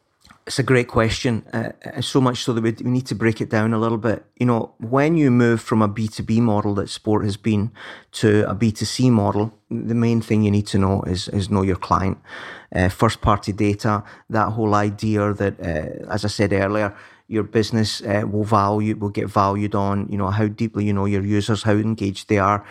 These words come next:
and, and how, how they're valued. TikTok,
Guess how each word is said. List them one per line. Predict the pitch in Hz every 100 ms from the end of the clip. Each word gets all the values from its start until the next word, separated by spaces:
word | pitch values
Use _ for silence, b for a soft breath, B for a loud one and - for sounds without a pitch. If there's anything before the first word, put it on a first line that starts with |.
| B B
and, | - 104
and | 104 104
how, | 104 101 107 110
how | 101
they're | 104 110
valued. | 110 127 147 107
TikTok, | - 110 - 113 104 -